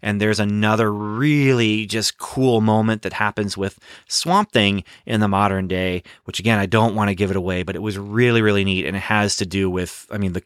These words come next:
the, the images you're gonna see on the cover of this comic. It was, it was really cool and just a great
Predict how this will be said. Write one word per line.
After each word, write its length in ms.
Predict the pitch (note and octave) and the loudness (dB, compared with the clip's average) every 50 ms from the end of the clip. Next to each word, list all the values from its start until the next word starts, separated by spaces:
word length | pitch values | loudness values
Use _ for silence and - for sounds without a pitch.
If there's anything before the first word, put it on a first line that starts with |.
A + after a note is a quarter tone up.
| _ _ _ _ - | _ _ _ _ -8
the, 100 | A2+ - _ _ | -8 -8 _ _
the 200 | - A#2 B2 B2 | -2 2 2 4
images 340 | B2+ A#2+ A#2 F#2+ G#2 G2+ F2+ | 4 2 2 2 0 0 0
you're 80 | G2+ F#2+ | 0 -2
gonna 160 | F#2+ F2+ F2 | -2 -2 -2
see 240 | - - F#2+ F#2 F#2 | -4 -4 -4 -6 -6
on 140 | E2+ E2+ | -6 -8
the 60 | D#2 - | -8 -8
cover 400 | - - A2 G#2 F#2 F2 F2 - | -4 -2 -2 -2 -2 -4 -6 -2
of 220 | - F#2+ F#2+ F2 D#2+ | -2 0 0 -2 -4
this 180 | F2 E2+ - | -6 -6 -6
comic. 420 | - - E2 D#2+ F2 - - - - - - - - - - - - | -6 -6 -8 -10 -10 -10 -12 -12 -14 -20 -20 -18 -18 -18 -18 -10 -2
It 120 | - A#2 | 0 2
was, 180 | A2 A2 G2+ - - | 2 2 2 0 -2
it 100 | - A#2+ | -2 -2
was 200 | A2 G2+ G2+ F2+ | 0 0 0 -2
really 260 | F2+ F#2 G2 F2+ F2 F2 | -2 -4 -2 -2 -2 -4
cool 400 | - - F#2+ F#2 F2 E2+ F2 F2 | -6 -4 -4 -4 -2 -2 -4 -4
and 320 | C#2 F#2 F#2 F2+ F2 F2+ | -6 -6 -6 -6 -6 -6
just 160 | F#2+ G2+ - | -6 -6 -4
a 80 | G2+ F#2 | -4 -6
great 600 | F2 F2 - - G#2+ A2+ A#2+ A#2+ A#2 F#2+ - - | -8 -10 -8 -2 0 2 2 2 0 -4 -8 -16